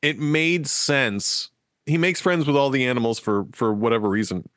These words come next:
They all help him to do, I, I don't know, so, so, like, you know, actual tasks,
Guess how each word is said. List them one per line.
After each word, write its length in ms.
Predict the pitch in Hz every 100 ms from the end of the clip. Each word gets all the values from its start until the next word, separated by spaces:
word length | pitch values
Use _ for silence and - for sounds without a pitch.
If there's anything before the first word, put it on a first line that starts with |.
| _ -
They 360 | 117 160 170
all 220 | 170 160 139
help 340 | - 165 165
him 160 | 151 131
to 120 | 131
do, 540 | 110 131 127 120 110 - -
I, 260 | 127 117 147
I 40 |
don't 100 | 131
know, 100 | 104
so, 220 | - 160
so, 240 | - 170 131
like, 240 | 143 -
you 180 | 95 139
know, 120 | 104 -
actual 420 | 123 127 - 104
tasks, 680 | - 117 101 80 - - -